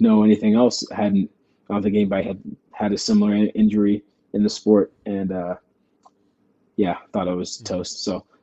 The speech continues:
Speaker 1: very bummed for the next couple months, 'cause I'd also broken a few bones to where I couldn't really sustain any, like, contact. So I was just running a bunch and squatting, kinda like I'm doing now,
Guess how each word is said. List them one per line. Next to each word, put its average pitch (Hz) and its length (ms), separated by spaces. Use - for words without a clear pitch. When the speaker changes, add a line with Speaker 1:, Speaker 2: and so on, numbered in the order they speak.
Speaker 1:
very 127 280
bummed 101 360
for 98 440
the 107 100
next - 580
couple 113 300
months, - 540
'cause 120 140
I'd 113 120
also 110 240
broken 104 340
a 104 60
few 113 160
bones 107 340
to 107 100
where 98 100
I 92 60
couldn't 98 300
really 98 360
sustain 101 440
any, 98 260
like, 92 180
contact. 107 460
So 95 140
I 90 60
was 92 140
just 98 200
running 104 320
a 104 60
bunch 104 340
and 92 200
squatting, 214 520
kinda 220 200
like 202 140
I'm 98 100
doing 202 240
now, 104 300